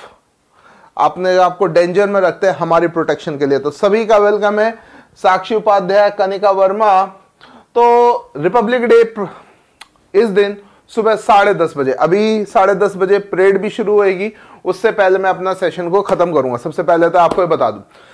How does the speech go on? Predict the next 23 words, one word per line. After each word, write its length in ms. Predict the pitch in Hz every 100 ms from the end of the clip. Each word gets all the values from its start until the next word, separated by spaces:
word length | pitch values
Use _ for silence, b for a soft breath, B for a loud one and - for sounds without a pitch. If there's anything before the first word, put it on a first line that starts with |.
| b b
साढ़े 300 | - 214 226
दस 220 | 208 226
बजे 400 | 196 208 202 208 - _ _
ट्वेंटी 260 | 214 208 208
सिक्स्थ 280 | 233 220 -
of 120 | 208 180
January 540 | 185 202 190 170 185 175 _ 170
नाइनटीन 380 | 175 190 202
फिफ्टी 280 | 202 190 190
को 160 | 175 180
हमारा 360 | 160 175 180
कॉन्स्टिट्यूशन 760 | 190 185 180 185 214 196 190 165 - B B B B 196
इम्प्लीमेंट 560 | 202 175 208 208 208
किया 220 | 202 208
गया 220 | 202 175 143
था। 380 | 143 117 - _ b b b
अब 180 | 202 220
इसकी 240 | 220 240
जो 120 | 226
इम्प्लीमेंटेशन 920 | 226 202 208 214 208 202 202 202 226
है, 220 | 202 170 180 b b b
उसमें 420 | 196 208 214 226 226
एक 340 | - 214 220